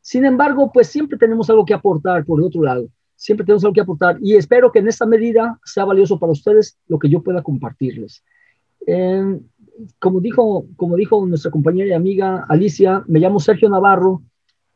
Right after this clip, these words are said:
ya lo dijo ella también, soy de Ocotlán, Jalisco, de México, y todas las circunstancias en la, que ella mencionó son ciertas, correcto. Tengo en el multinivel casi quince años, y en una primera etapa,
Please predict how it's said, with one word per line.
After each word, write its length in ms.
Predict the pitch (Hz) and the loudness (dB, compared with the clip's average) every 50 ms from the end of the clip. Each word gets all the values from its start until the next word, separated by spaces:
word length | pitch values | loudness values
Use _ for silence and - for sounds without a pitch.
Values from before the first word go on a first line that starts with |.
| _ - | _ 0
ya 160 | 139 170 185 | 2 2 2
lo 120 | 196 185 | 2 2
dijo 220 | 180 214 151 196 196 | 0 2 2 4 4
ella 140 | 196 190 | 4 2
también, 400 | - 190 180 180 208 202 202 202 | 0 -2 0 2 2 2 2 2
soy 180 | 151 - 196 190 | 0 2 4 4
de 80 | 185 202 | 4 2
Ocotlán, 340 | - 170 156 190 196 202 | 2 0 0 2 2 2
Jalisco, 540 | 196 202 214 214 233 - - - 208 202 202 | 2 2 2 2 2 0 0 2 4 4 4
de 120 | 185 185 190 | 4 2 2
México, 560 | 226 - - 214 170 - 202 202 214 202 - _ _ _ _ _ _ | 2 0 0 -2 -2 0 0 0 0 -2 -6 _ _ _ _ _ _
y 160 | - 190 151 | -2 -2 0
todas 220 | - 254 269 285 269 | 2 4 4 6 4
las 80 | 202 | 4
circunstancias 760 | 180 208 160 214 202 151 - 233 233 240 - 247 220 208 - 220 | 2 2 2 2 2 4 4 4 2 2 4 2 2 2 2 0
en 160 | 190 190 190 | 0 0 -2
la, 80 | 165 - 156 | -4 -4 0
que 80 | - 214 | 2 2
ella 120 | 233 247 | 4 4
mencionó 500 | 214 214 180 - 202 202 220 247 262 247 _ _ | 2 0 0 0 0 0 0 0 -2 -4 _ _
son 220 | - - 220 220 | -4 -2 -2 0
ciertas, 560 | 151 170 165 156 143 - 147 139 - - _ _ _ _ | 0 2 2 2 0 -2 -6 -8 -8 -10 _ _ _ _
correcto. 500 | - 147 139 139 170 175 151 - - 139 139 - _ _ _ _ _ _ _ _ _ _ _ _ _ _ _ _ - - _ _ _ - | -2 0 0 2 2 0 0 -2 -6 -8 -8 -8 _ _ _ _ _ _ _ _ _ _ _ _ _ _ _ _ -20 -20 _ _ _ 0
Tengo 200 | 202 240 269 269 | 2 2 4 4
en 80 | 247 240 | 2 4
el 60 | 220 | 4
multinivel 720 | 214 185 147 214 196 190 185 - 233 247 269 277 285 - _ _ _ _ _ _ _ | 2 2 2 2 2 4 4 4 4 4 2 2 0 -4 _ _ _ _ _ _ _
casi 300 | - 220 - - 240 190 | 0 0 0 -2 -4 -6
quince 420 | - 240 262 269 233 - - 226 | -2 0 2 2 2 4 2 4
años, 500 | 226 220 226 226 247 277 277 - - _ _ _ _ _ _ _ _ - | 4 4 2 2 2 0 0 -2 -8 _ _ _ _ _ _ _ _ 0
y 100 | 180 185 | 2 4
en 100 | 190 226 | 4 4
una 180 | 262 285 262 - | 4 2 2 2
primera 320 | 226 220 214 247 254 277 | 2 4 6 6 6 6
etapa, 680 | 233 - - 220 220 208 - 247 262 285 269 - - | 4 4 2 0 2 2 2 0 0 0 -2 -4 -8